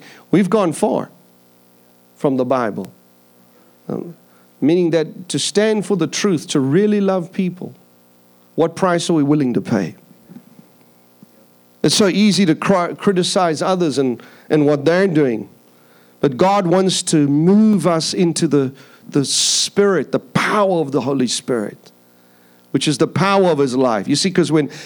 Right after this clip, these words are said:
Adam and Eve sinned, they lost the Spirit. Amen.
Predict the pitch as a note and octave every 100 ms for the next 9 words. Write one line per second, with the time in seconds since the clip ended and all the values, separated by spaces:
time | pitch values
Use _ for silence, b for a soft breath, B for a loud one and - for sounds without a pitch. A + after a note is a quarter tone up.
0 | B G3 G3+ G3+ F#3 E3+ G3 C#3+ - G#3+
1 | F3+ D#3 D3 E3+ G3+ G3+ - - D#3 -
2 | - A#2 A2+ - - - - _ _ _
3 | _ _ _ _ _ _ _ _ _ _
4 | _ _ - - G#3 C4 F#3 A2